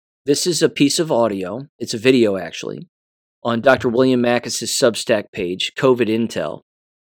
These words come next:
And this is a woman, Michelle Craig, who had a stroke after her first Pfizer shot within twenty minutes of receiving it.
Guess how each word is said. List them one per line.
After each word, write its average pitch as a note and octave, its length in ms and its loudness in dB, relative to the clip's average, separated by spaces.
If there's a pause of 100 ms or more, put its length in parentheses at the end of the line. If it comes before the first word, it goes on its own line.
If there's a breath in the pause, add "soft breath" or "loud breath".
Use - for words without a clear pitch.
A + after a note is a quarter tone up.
(360)
And A2 160 0
this - 180 2
is D#3+ 140 -2
a E3+ 40 4
woman, B2 380 2
Michelle B2+ 400 4
Craig, G2 480 -4 (680)
who B2+ 80 -2
had B2+ 180 4
a G#2+ 60 0
stroke D#3+ 640 -2 (580)
after C3+ 280 2
her B2+ 140 2
first - 600 0 (180)
Pfizer D3 400 2
shot A2 440 -2
within A#2 340 -2
twenty F3 440 0
minutes B2+ 460 0
of A2 240 -4
receiving G#2+ 540 -2
it. - 200 -20